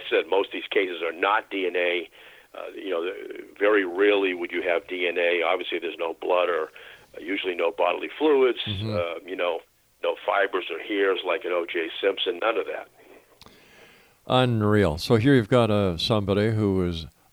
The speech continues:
Speaker 2: arrested, fingerprinted, mugshot, thrown into the system.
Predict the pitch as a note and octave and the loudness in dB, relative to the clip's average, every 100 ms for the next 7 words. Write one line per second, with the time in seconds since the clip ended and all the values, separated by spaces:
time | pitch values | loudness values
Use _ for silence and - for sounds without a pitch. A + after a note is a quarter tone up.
0 | A2 A2 G#2+ F#2+ A#2 B2+ - _ _ _ | 4 6 4 2 0 -2 -6 _ _ _
1 | _ _ _ - C#3+ C3+ A#2+ B2 G#2+ A2 | _ _ _ 0 2 2 2 2 0 0
2 | C3 - _ _ _ - G2+ B2+ - - | -2 -6 _ _ _ -2 2 2 2 -2
3 | G2 G2+ - _ _ - B2 C#3+ D#3 D3+ | -2 -4 -10 _ _ -6 2 6 6 4
4 | C#3 B2+ G#2+ - B2+ - F2 F2 | 0 -2 0 0 -2 -2 -6 -6